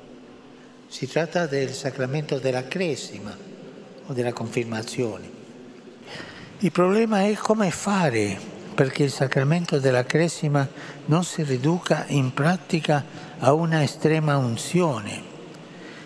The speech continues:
cioè al sacramento della dipartita della Chiesa. Si dicono che, si dice che è il sacramento dell'addio, perché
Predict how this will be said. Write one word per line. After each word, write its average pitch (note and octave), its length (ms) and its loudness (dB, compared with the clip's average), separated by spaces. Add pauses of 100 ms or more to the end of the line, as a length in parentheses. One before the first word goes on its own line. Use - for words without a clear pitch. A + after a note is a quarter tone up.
(140)
cioè D3 460 2 (400)
al C3+ 140 2
sacramento D3 720 2
della B2+ 300 2
dipartita B2+ 960 0
della A#2 300 -2
Chiesa. - 720 -2 (1700)
Si - 240 0
dicono C#3 340 2
che, B2 260 0 (1500)
si - 240 0
dice D3+ 320 2
che B2 260 2 (560)
è C#3 100 -2
il C#3 80 4
sacramento C#3+ 640 2
dell'addio, C3+ 640 4 (520)
perché A#2+ 440 2